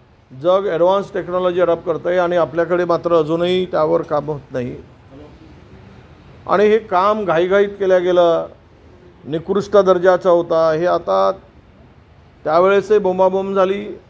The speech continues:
आणि आज तर प्रत्यक्ष खड्डे पडल्यामुळे समृद्धीचा बोजवारा कसा उडाला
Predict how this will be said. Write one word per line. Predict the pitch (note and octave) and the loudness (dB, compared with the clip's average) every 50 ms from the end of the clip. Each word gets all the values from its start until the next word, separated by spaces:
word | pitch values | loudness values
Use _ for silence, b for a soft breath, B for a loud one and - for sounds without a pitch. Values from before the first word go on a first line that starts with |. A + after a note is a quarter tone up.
| - - | -16 -10
आणि | - E3 F3+ | -6 -4 -2
आज | F3 D#3+ E3 F3 F#3 F3+ F#3 - G3 | -2 0 0 0 0 -2 -4 -4 -4
तर | F#3+ G3 G3 | -2 -2 -2
प्रत्यक्ष | F#3+ G3 D#3+ B2+ - F#3 E3+ - - F#3+ F3+ | -4 -10 -12 -12 -10 -12 -10 -8 -8 -8 -6
खड्डे | - D3+ C#3 C#3+ F3 F#3 | -6 -6 -4 -2 -2 -2
पडल्यामुळे | F#3 F3 E3 D#3+ E3 E3 E3+ E3+ E3 D3+ C3+ C3 B2+ - - - - - _ _ - - - - _ - _ _ - - - | 0 -2 -2 0 2 0 2 2 2 0 0 -4 -8 -14 -20 -20 -20 -20 _ _ -20 -20 -20 -20 _ -20 _ _ -20 -12 -6
समृद्धीचा | D#3+ C#3 D3 E3 F3 F#3+ F#3 F3 F#3+ F3+ - G3 F#3 F#3 F3+ F3 | -6 -4 0 0 0 0 0 -2 -4 -2 0 2 2 4 4 2
बोजवारा | E3+ E3+ E3 D#3+ D#3+ E3+ E3 E3 E3+ | 2 0 -2 -2 0 0 0 0 0
कसा | E3 E3+ D#3+ - D#3 D3+ | -2 -4 -8 -6 -4 -4
उडाला | D3+ D3+ D3+ D#3+ D#3 C#3 A#2 | -2 0 2 2 4 2 0